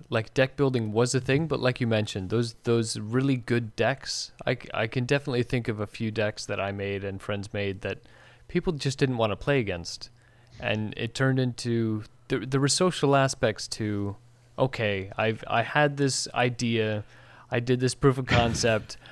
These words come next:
<laughs> I, like, destroyed everybody with this really shitty thing that people never want to see ever <coughs> again. Uh, it's time to put it away because I don't wanna get beat up.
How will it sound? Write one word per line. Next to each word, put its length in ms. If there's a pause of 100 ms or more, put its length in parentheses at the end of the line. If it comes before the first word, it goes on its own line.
<laughs> 240
I, 200 (300)
like, 320
destroyed 800
everybody 480
with 280
this 320
really 340
shitty 400
thing 340
that 140
people 300
never 340
want 220
to 80
see 260
ever 260
<coughs> 80
again. 460 (420)
Uh, 300
it's 200
time 240
to 100
put 160
it 100
away 340
because 580
I 160
don't 160
wanna 160
get 180
beat 160
up. 380